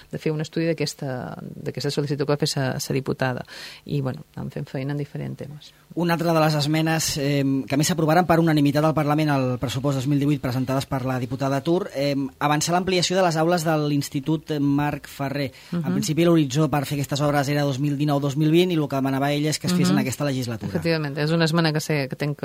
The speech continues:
Speaker 1: coneixement que presentarà avui, és el darrer dia, falta una hora, falta una horeta. Oi, perdoneu, va ser el darrer dia per presentar les esmenes i, per tant, eh, entenc que aquesta esmena també s'ha, s'ha presentat i, eh, el que suposa, crec que sí, Vicé, que en suposo poc que té, que ja,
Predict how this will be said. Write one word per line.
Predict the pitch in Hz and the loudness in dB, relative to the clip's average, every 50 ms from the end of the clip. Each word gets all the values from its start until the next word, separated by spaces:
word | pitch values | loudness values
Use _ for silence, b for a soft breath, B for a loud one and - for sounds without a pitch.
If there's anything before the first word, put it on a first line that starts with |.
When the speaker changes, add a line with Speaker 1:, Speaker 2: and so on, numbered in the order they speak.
| 147 139 139 | -2 -2 -2
Speaker 1:
coneixement | - 147 147 - - 151 143 143 | -2 -2 -2 0 0 0 0 0
que | 147 139 | 0 -2
presentarà | 139 139 135 139 139 - 170 175 | -2 -2 -4 -4 -4 -2 0 0
avui, | 180 185 180 | 2 2 2
és | 180 175 | 2 2
el | 170 151 | 0 0
darrer | 147 151 147 147 147 | 0 0 0 2 2
dia, | 170 202 240 269 240 | 2 2 2 0 0
falta | - - 160 147 - 151 | -2 -2 -4 -2 -2 -2
una | 147 151 | 0 0
hora, | 156 156 - _ _ _ _ _ _ _ _ - | -2 -4 -6 _ _ _ _ _ _ _ _ -8
falta | - 160 147 151 | -6 -4 -2 -2
una | 151 151 151 | -2 0 2
horeta. | 160 165 - - 160 160 - - B B B B B B B B B B | 2 2 2 2 -2 -2 -2 -4 B B B B B B B B B B
Oi, | B 165 175 190 185 | B 6 8 8 8
perdoneu, | 170 - 160 165 165 165 156 147 | 8 6 6 6 6 6 6 6
va | 151 165 | 6 4
ser | - 185 175 | 4 4 4
el | 170 | 4
darrer | 170 165 160 160 | 6 6 6 8
dia | 170 175 175 165 | 8 8 8 8
per | 165 160 | 6 4
presentar | 160 160 160 160 160 170 156 165 160 165 160 - | 2 2 2 4 4 4 6 6 6 4 4 2
les | 165 160 | 2 4
esmenes | 160 165 175 175 180 190 202 214 202 190 | 4 4 6 6 6 8 8 6 6 4
i, | 165 | 4
per | - 156 151 | 2 2 0
tant, | - - 147 147 160 165 165 - | 2 2 2 4 4 2 2 0
eh, | - 160 156 151 147 147 131 - | 0 2 2 4 4 2 2 2
entenc | 151 147 139 143 147 | 0 0 0 0 0
que | 156 | 0
aquesta | 151 - 151 - 151 | -2 -2 -4 -4 -4
esmena | 143 147 143 147 | -4 -2 -2 -2
també | 147 156 151 147 143 | -2 -2 -2 -4 -4
s'ha, | - 151 143 143 143 143 143 139 | -4 -4 -4 -2 -2 -4 -4 -4
s'ha | - - 143 | -4 -4 -4
presentat | - 147 143 151 151 143 165 180 220 233 - B B B B B B | -4 -4 -4 -4 -2 0 0 0 0 0 -4 B B B B B B
i, | B - 156 147 | B 0 2 4
eh, | 143 127 117 117 - - - - - - 78 78 - - - | 4 2 2 0 -2 -4 -8 -10 -12 -14 -14 -14 -12 -10 -8
el | 135 117 - | -8 -8 -8
que | - 131 | -6 -6
suposa, | - 127 - 131 135 139 139 143 147 147 143 - | -6 -4 -2 -2 -2 0 0 0 0 0 -2 -2
crec | 139 143 - | -4 -6 -6
que | 147 | -6
sí, | - - 151 | -4 -4 -2
Vicé, | 139 139 - - 170 165 160 | -2 -2 2 4 6 6 6
que | 156 | 6
en | 151 | 2
suposo | - 147 151 147 | -2 -4 -6 -8
poc | - 147 139 | -8 -8 -8
que | 143 | -6
té, | - 156 170 175 190 180 | -2 0 0 0 0 -2
que | - 131 | -6 -8
ja, | 135 135 135 | -8 -6 -6